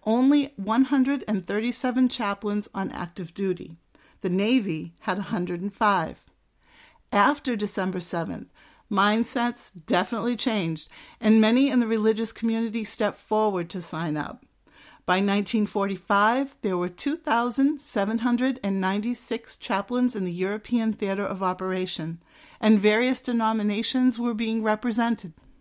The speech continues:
In order to be assigned as an Army chaplain, you have to be male, citizen of the U S A, between the ages of twenty-three and thirty-four, ordained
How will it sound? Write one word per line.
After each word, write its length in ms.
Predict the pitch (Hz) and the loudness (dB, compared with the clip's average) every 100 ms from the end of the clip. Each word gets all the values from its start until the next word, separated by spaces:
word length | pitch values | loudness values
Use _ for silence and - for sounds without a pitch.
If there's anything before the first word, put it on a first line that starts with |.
| _ _ _ _ _ _ _ _ _ - - - - | _ _ _ _ _ _ _ _ _ -20 -20 -20 2
In 160 | 226 | 6
order 280 | 240 262 285 | 8 6 4
to 160 | - 226 | 2 0
be 120 | 226 | 0
assigned 580 | 202 - 185 208 254 - | 0 -2 0 2 0 0
as 140 | 247 | -2
an 80 | 240 | 0
Army 340 | - 208 233 269 | 2 2 4 2
chaplain, 540 | 247 214 240 269 311 - - - - | 2 0 0 -2 -2 -8 -20 -20 -6
you 140 | 202 202 | -2 0
have 360 | 202 190 - | 2 0 -2
to 60 | 208 | -6
be 140 | 175 | -2
male, 460 | 170 180 147 185 - _ _ _ _ _ - | 0 0 -2 -6 -8 _ _ _ _ _ -12
citizen 600 | - 214 254 - 269 269 | 0 2 2 4 4 4
of 140 | 254 | 2
the 100 | 269 | 2
U 200 | 262 254 | 4 2
S 200 | 269 - | 0 0
A, 380 | 180 170 202 - _ _ _ - | 0 0 -2 -8 _ _ _ -4
between 460 | 214 208 240 247 269 | -4 -2 0 6 6
the 140 | - | 6
ages 340 | 240 240 247 | 0 0 -2
of 120 | 208 - | -4 -6
twenty-three 760 | - 214 269 277 262 277 320 - | -4 0 0 0 0 0 -2 -4
and 220 | 233 214 | 0 0
thirty-four, 800 | 208 185 196 240 220 185 175 220 240 _ _ _ _ _ _ - | 0 0 0 -2 0 0 0 -2 -8 _ _ _ _ _ _ 2
ordained 600 | 190 165 180 190 254 | 2 2 0 4 2